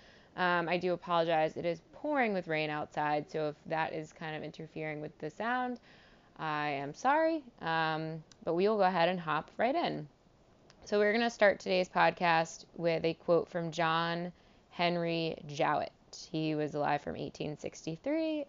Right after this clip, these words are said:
to nineteen twenty-three, and he says, "Gratitude is a vaccine, an antitoxin, and an antiseptic."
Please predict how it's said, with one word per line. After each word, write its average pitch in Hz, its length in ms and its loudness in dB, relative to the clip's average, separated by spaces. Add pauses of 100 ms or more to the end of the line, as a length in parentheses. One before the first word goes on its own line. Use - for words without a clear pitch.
(100)
to 214 100 -10
nineteen 165 560 -4
twenty-three, 147 840 -6 (600)
and 160 100 -6
he 165 160 -4
says, 156 540 2 (320)
"Gratitude 190 580 6
is 160 140 2
a 147 40 -2
vaccine, 226 800 -2 (280)
an 160 240 -6
antitoxin, 196 1000 -2 (120)
and 160 100 -6
an 151 120 -4
antiseptic." 147 920 -6